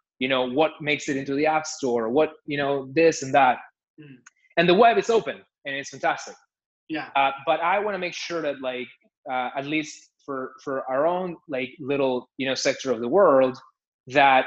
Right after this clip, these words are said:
Speaker 1: we maintain that level of quality when it comes to the infrastructure, um, and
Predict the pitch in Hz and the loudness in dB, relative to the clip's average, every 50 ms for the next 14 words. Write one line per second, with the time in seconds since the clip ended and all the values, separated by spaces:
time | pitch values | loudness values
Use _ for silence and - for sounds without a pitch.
0 | - - 131 143 165 170 175 180 180 180 - _ _ _ - 170 143 143 143 143 | -2 -6 -4 -2 -2 -2 -2 -2 -4 -6 -10 _ _ _ -12 -8 -6 -6 -6 -4
1 | 160 156 143 139 135 143 139 151 151 151 147 147 143 147 139 127 127 - _ _ | -4 -4 -4 0 2 2 4 4 2 2 2 0 0 0 -2 -2 -4 -6 _ _
2 | - 151 147 143 143 143 131 123 120 117 117 113 113 117 - _ - 131 123 123 | -4 -2 0 0 0 -2 -2 -2 -4 -4 -4 -4 -6 -8 -10 _ -8 -8 -6 -6
3 | 123 147 131 127 - 127 113 135 160 185 175 156 127 - - 123 117 113 - - | -4 -4 -4 -4 -6 -6 -2 -2 0 0 0 -2 -4 -4 -2 -2 -2 -2 -4 -8
4 | 120 110 110 110 - - _ _ _ _ _ _ _ - - 135 123 123 120 117 | -8 -8 -8 -10 -12 -14 _ _ _ _ _ _ _ -2 2 4 6 6 4 4
5 | 117 113 110 - _ _ - 139 131 127 123 120 123 123 120 117 | 0 -4 -6 -12 _ _ -8 -6 -6 -4 -4 -4 -6 -6 -8 -10